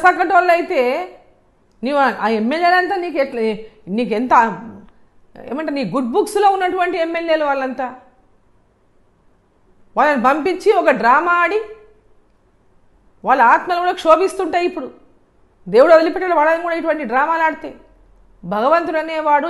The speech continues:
ఇటువంటి ఫాల్తూ అబద్ధాలు కేసులు చెప్పి అబద్ధ మోసాలు చేసేటటువంటి వాళ్ళని ఎవరిని కూడా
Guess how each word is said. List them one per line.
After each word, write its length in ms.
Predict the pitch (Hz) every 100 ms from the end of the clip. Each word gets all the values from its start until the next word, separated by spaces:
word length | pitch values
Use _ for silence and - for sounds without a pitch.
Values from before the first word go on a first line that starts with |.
| 311
ఇటువంటి 280 | 302 311 311 -
ఫాల్తూ 460 | 226 262 330 - 370 339 - - _ _ _ _ - - _ -
అబద్ధాలు 520 | 196 320 277 349 339 -
కేసులు 340 | 285 320 349 294
చెప్పి 220 | 262 320 285
అబద్ధ 240 | 262 294 320 226 233
మోసాలు 340 | 311 339 339 302
చేసేటటువంటి 480 | 285 294 285 277 269
వాళ్ళని 200 | 302 254
ఎవరిని 300 | 269 349 370
కూడా 160 | 370